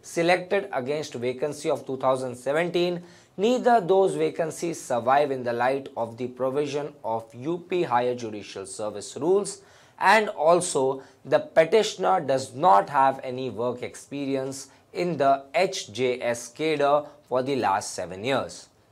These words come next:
No material exists with the state respondents to reach a conclusion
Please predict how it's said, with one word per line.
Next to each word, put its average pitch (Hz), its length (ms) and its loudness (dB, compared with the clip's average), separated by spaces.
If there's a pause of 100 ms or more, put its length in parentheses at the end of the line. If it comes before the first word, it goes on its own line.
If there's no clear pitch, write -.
(140)
No 202 240 6
material 156 580 0
exists 143 680 -2
with 127 240 -6
the 123 80 -2
state 170 480 -6
respondents 110 880 -8 (300)
to 202 120 6
reach 156 380 -4 (120)
a 151 120 -2 (140)
conclusion 143 840 -2